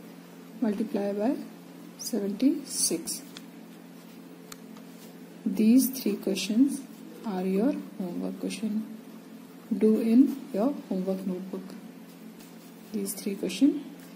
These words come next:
are your homework. Do in your homework notebook. Okay, question number third is multiply the following.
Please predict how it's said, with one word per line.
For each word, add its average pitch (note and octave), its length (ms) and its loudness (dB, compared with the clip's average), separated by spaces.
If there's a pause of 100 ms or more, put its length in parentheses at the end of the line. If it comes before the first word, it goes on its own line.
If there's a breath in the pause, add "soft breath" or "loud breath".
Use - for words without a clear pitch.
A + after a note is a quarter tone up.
(200)
are F#3+ 160 -2
your A3+ 220 4 (160)
homework. F3 380 -2 (1120)
Do G3+ 120 4
in A3 280 6 (280)
your G#3+ 200 0 (440)
homework F3+ 360 -2
notebook. F#3 480 -8 (2000)
Okay, G#3 180 -2
question G#3+ 320 6
number A3 220 10
third G#3+ 360 6
is D4 360 4 (580 loud breath)
multiply G#3 420 6
the A#3 180 6
following. A3+ 560 6